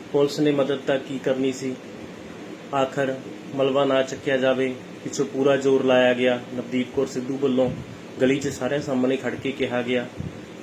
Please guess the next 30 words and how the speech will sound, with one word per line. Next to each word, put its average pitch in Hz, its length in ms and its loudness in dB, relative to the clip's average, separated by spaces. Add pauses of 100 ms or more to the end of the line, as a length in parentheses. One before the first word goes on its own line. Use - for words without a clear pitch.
ਕਿ 147 160 0
"ਇਹ 139 180 2
ਮਲਬਾ 131 300 4
ਮੈਂ 127 180 6
ਚੱਕਣ 123 320 0
ਨਹੀਂ 123 140 4
ਦਿੰਦੀ, 127 360 -2 (140)
ਦੇਖਦਾ 123 320 6
ਮੇਰੇ 123 240 2
ਹੁੰਦੇ 117 220 -2
ਕੌਣ 117 220 2
ਮਲਬਾ 110 340 0
ਚੱਕਦਾ।" 101 420 -6 (1500)
ਅਤੇ, 135 320 2 (1400)
ਅਤੇ 139 160 0
ਪੁਲਿਸ 143 360 2
ਤੋਂ 139 320 0 (1160)
ਮੇਰੇ 139 240 4
ਮੰਮੀ 135 300 0
ਫਾਦਰ 127 320 -2 (140)
ਡੈਡੀ 127 260 4
ਤੋਂ 131 160 0
ਪੁਲਿਸ 135 220 2
ਤੋਂ 139 160 -2
ਜਾਣ 127 260 4
ਕੇ 143 180 -2
ਬਿਆਨ 127 320 2
ਲਿਖਾ 120 260 -2
ਲਿਆ 113 240 -2
ਗਿਆ 113 260 -2